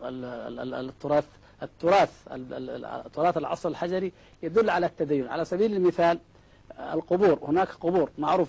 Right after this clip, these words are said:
قديمة جدًا موجودة في العالم كله، وهناك طريقة الدفن،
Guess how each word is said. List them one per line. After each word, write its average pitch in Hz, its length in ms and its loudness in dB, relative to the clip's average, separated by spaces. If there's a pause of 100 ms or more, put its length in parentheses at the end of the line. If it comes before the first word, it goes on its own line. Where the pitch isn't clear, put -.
(160)
قديمة 165 400 -2
جدًا 156 300 -4 (100)
موجودة 147 600 -2
في 131 60 -8
العالم 143 360 -2
كله، 113 220 -8 (380)
وهناك 175 380 0
طريقة 185 420 -2 (100)
الدفن، 143 500 -6